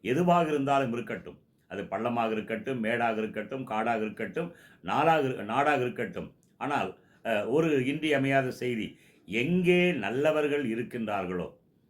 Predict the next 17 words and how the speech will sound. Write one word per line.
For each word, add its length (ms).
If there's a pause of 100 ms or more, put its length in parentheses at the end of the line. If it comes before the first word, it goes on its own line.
(260)
இந்த 140
நிலத்திலே 560 (120)
எங்கே 460
நல்லவர்கள் 640
இருக்கின்றார்களோ, 720 (560)
அந்த 440
இடத்தை, 500 (460)
அந்த 360
சமுதாயத்தை 840 (460)
நல்லது 540 (180)
என்று 380
நாம் 220
சொல்லலாம். 540 (540)
நில-, 320 (480)
அதாவது 420 (400)
நிலத்தினுடைய 640 (140)
தன்மை 380